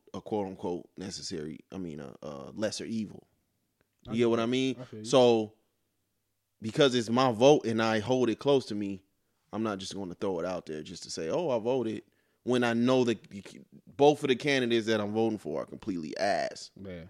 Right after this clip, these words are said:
Speaker 1: You know, but that's what it is, man. Um, you know,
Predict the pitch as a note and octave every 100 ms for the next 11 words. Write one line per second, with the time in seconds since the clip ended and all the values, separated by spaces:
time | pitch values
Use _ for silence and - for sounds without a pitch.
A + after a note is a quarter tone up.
0 | _ _ _ - G#2+ G#2+ G#2 F#2 G2 E2+
1 | - _ _ - - - _ - - C3
2 | G2 E2+ F2+ F#2 F#2 G2 G#2+ A2+ A#2 B2
3 | B2+ B2+ A#2+ - _ _ _ _ _ _
4 | - - G2 G2+ F#2+ G#2+